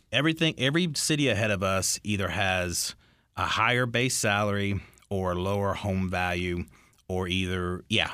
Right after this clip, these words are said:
one of those two is a higher, um, they have a higher number than we do. But basically, your top five, it's Pittsburgh, P A, Indianapolis, Indiana, uh, Kansas City, Missouri, Raleigh-Durham,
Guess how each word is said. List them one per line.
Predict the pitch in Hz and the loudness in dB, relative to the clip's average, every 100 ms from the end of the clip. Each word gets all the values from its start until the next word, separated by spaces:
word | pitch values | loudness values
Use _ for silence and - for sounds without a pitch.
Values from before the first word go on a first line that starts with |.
| - | -8
one | - 107 | -6 -2
of | 120 | 0
those | 113 - | -2 -2
two | 113 101 | -2 -2
is | 90 | -2
a | |
higher, | 80 92 92 85 85 - - - | -2 0 0 -2 -4 -8 -20 -8
um, | 85 80 73 71 69 - - | -6 -6 -8 -12 -16 -18 -10
they | 92 | -4
have | 95 85 | -4 -2
a | |
higher | 80 90 87 82 | -2 0 0 0
number | 87 87 82 78 - - - _ _ | -2 -2 -2 -4 -6 -16 -20 _ _
than | 87 82 | -6 -2
we | 85 | -2
do. | 78 76 - - - _ | -2 -6 -10 -20 -20 _
But | 85 | -2
basically, | 101 113 - | 0 2 0
your | 95 | -2
top | 87 113 - | 0 -2 0
five, | 110 101 85 | 0 0 -2
it's | - | -4
Pittsburgh, | 123 - 123 104 | -6 -4 -6 -4
P | 117 107 | -2 0
A, | 101 98 95 - | 2 0 -2 -4
Indianapolis, | 98 110 101 101 - 98 | -2 0 0 -2 -4 -4
Indiana, | 104 101 95 92 90 87 - _ _ _ - | 0 0 0 -2 -2 -6 -12 _ _ _ -4
uh, | 82 82 80 | 0 0 0
Kansas | 78 104 101 101 | -2 -2 -2 0
City, | 110 | 0
Missouri, | 104 92 92 90 87 90 78 - _ - - | 0 -2 -2 -2 -2 -4 -6 -14 _ -20 -10
Raleigh-Durham, | 82 92 101 98 95 98 90 | -4 -2 -2 -2 -2 -2 -4